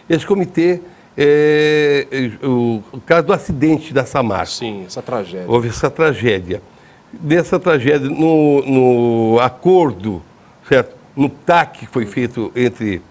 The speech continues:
Speaker 1: os governos de Minas Gerais, Espírito Santo, governo federal, Samarco, é, eles terão a penalidade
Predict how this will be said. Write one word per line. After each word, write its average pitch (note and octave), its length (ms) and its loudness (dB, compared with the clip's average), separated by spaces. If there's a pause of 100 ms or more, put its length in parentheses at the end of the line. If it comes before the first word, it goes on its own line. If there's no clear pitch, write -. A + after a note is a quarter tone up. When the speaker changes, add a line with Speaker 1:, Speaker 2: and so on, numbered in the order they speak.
Speaker 1:
os G2+ 120 -8
governos C3 360 0
de D3 80 2
Minas D3 180 2
Gerais, G#2+ 480 0
Espírito E3+ 600 -6
Santo, C3 500 -2 (400)
governo C3+ 340 2
federal, C3 600 0 (100)
Samarco, C#3 720 0 (800)
é, C#3 320 4 (260)
eles B2 280 -2
terão C3 560 2 (340)
a G#2+ 80 -6
penalidade A2 680 0